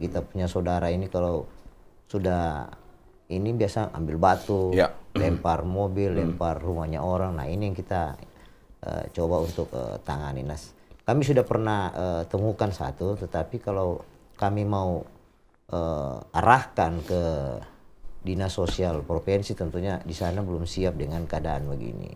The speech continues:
Speaker 1: ya.
Speaker 2: Hmm.
Speaker 1: Kalau misalnya kami dapat, ya kami langsung arahkan saja ke, eh, rumah sakit, eh, jiwa di
Speaker 2: Di Madani?
Speaker 1: di
Speaker 2: Di
Speaker 1: Mamboro,
Speaker 2: Mamboro?
Speaker 1: iya.
Speaker 2: Baik.
Speaker 1: Nah, iya.
Speaker 2: Baik.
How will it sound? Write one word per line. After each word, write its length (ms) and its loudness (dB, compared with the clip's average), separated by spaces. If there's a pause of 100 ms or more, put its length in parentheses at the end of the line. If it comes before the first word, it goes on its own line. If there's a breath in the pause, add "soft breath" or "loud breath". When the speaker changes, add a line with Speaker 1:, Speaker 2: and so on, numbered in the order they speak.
Speaker 1:
ya. 200 -4
Speaker 2:
Hmm. 100 -4 (300 loud breath)
Speaker 1:
Kalau 200 4
misalnya 320 0
kami 200 4
dapat, 440 4
ya 40 0
kami 240 0
langsung 240 2
arahkan 360 2
saja 280 6
ke, 240 8 (640 loud breath)
eh, 160 4
rumah 200 4
sakit, 600 0
eh, 100 6
jiwa 320 8
di 220 4
Speaker 2:
Di 80 6
Madani? 320 8 (120)
Speaker 1:
di 360 6
Speaker 2:
Di 80 6
Speaker 1:
Mamboro, 360 10
Speaker 2:
Mamboro? 60 4
Speaker 1:
iya. 260 4
Speaker 2:
Baik. 200 6
Speaker 1:
Nah, 120 -2 (120)
iya. 280 0
Speaker 2:
Baik. 260 8